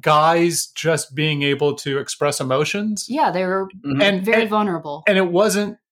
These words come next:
Speaker 1: it's not done for comedy per se, but it has a com-, it has, it adds to the comedic, uh, element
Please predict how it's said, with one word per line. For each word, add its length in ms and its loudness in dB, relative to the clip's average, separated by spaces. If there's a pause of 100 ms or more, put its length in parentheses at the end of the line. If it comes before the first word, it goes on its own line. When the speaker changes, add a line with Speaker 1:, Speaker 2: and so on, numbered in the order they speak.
Speaker 1:
it's 220 -4
not 240 2
done 260 2
for 840 0 (360)
comedy 440 0
per 260 -4
se, 600 -4 (100)
but 80 0
it 140 2
has 200 2
a 40 -6
com-, 260 -8
it 80 -6
has, 300 0
it 160 -2
adds 260 0
to 80 -8
the 80 -4
comedic, 460 0 (240)
uh, 460 2 (260)
element 340 0